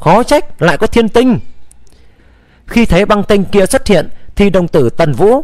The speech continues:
đột nhiên co lại, thần thức quét qua phiến băng tinh đó, trong lòng thầm chấn động, âm thầm nghĩ: "Đây là vật gì mà có thể cứng rắn như vậy, còn hơn cả là dùng huyền hoàng chi khí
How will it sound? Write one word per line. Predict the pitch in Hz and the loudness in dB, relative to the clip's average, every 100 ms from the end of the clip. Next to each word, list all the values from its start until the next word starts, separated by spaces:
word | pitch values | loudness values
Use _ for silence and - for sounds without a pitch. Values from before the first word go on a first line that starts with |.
| - | -2
đột | 175 151 | -2 2
nhiên | 196 202 | 0 0
co | 214 202 | 2 2
lại, | 185 147 120 - - - - | 2 0 -4 -10 -16 -18 -4
thần | 165 147 | -2 0
thức | 269 - | -2 0
quét | 277 - | -2 2
qua | 208 190 | 0 2
phiến | - 202 | 0 0
băng | 208 190 | 0 -2
tinh | 190 180 | -2 0
đó, | 147 170 254 - - - | 0 0 -4 -10 -10 -2
trong | 226 | 2
lòng | 208 135 | 2 0
thầm | - 135 | 0 0
chấn | - 208 | 0 0
động, | 214 151 - - | 0 0 -4 -6
âm | - 202 | -2 0
thầm | 190 131 | 0 0
nghĩ: | 123 190 269 - - - - _ _ - | 0 0 -2 -6 -14 -12 -12 _ _ -6
"Đây | 208 208 | 0 2
là | 185 | 2
vật | 151 143 - | 0 -2 0
gì | 147 165 - - | 0 0 -4 -4
mà | 170 | -2
có | 214 | 0
thể | - - | 0 0
cứng | 175 196 | 0 -2
rắn | 160 226 | 0 0
như | 226 | 0
vậy, | - 151 147 - - | 2 0 -2 -8 -8
còn | - 175 | -2 0
hơn | 226 220 | 0 0
cả | 151 131 | 0 2
là | 135 | 0
dùng | 156 151 | 0 0
huyền | 151 143 | 0 0
hoàng | 143 | -2
chi | 135 185 | 0 -2
khí | - 180 254 | 0 0 0